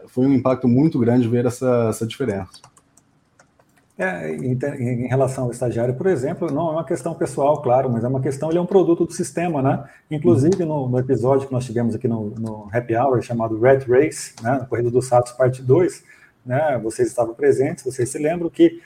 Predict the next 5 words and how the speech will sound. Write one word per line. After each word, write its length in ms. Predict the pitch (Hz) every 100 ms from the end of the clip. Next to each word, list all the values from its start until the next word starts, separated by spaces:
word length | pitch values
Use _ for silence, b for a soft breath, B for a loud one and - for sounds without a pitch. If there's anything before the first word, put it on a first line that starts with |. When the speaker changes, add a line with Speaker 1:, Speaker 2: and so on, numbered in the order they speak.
| B -
Speaker 2:
nós 140 | 147
analisamos 640 | 165 170 190 127 165 160
a 60 | 143
legislação 580 | 151 131 143 143 170 180
brasileira 640 | 180 151 127 147 190 117